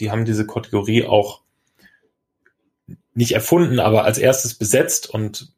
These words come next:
ja, sind auf jeden Fall, äh, sehr erfolgreich damit. Haben den Prius ja schon millionenfach gebaut. Und, ähm, diese Technik schlau eingesetzt, ja, weil das Fahrzeug das ja auch, äh, dann voll in der Hand hat, führt tatsächlich dazu,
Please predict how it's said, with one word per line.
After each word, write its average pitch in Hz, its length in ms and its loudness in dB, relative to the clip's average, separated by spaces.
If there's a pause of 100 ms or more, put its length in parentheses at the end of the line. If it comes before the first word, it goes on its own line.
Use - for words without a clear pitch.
(120)
ja, 107 240 -2
sind 113 260 -4
auf 107 140 -8
jeden 120 140 0
Fall, 107 460 2
äh, 104 340 0
sehr 98 140 0
erfolgreich 131 480 0
damit. 131 380 -2 (560)
Haben 117 140 -4
den 113 140 0
Prius 117 340 2
ja 110 140 2
schon 104 200 -6
millionenfach 110 540 -2
gebaut. 107 460 0 (680)
Und, 113 580 2
ähm, 104 680 0 (320)
diese 143 260 0
Technik 139 540 -2 (920)
schlau 107 280 2
eingesetzt, 151 760 -4 (100)
ja, 113 220 0
weil 104 100 2
das 101 120 -4
Fahrzeug 104 320 -2
das - 140 -6
ja - 100 -4
auch, - 260 -6 (380)
äh, 104 260 4
dann 101 160 -2
voll 104 220 0
in 104 100 0
der 95 120 2
Hand 127 160 0
hat, 131 160 -2
führt 143 180 2
tatsächlich 131 440 2
dazu, 98 460 -4